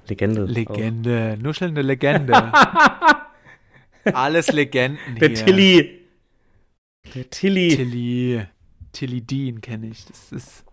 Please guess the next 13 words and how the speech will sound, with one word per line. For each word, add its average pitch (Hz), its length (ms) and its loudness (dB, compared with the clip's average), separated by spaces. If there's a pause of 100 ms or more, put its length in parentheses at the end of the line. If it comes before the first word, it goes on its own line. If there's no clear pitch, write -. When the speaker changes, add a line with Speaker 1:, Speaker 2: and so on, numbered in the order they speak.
(220)
Speaker 2:
Schmerzmittel. 123 540 -4
Speaker 1:
Ich - 40 -2
wollt's 120 160 0
grad 104 120 -2
auch 107 140 -2
sagen. 98 380 -6 (340)
Speaker 2:
<laughs> - 1040 -20
Speaker 1:
Bräuchte 135 260 2
ich - 60 -10
jetzt 123 140 -2
auch 135 160 0
gerade 104 240 -2
mal. 98 300 -8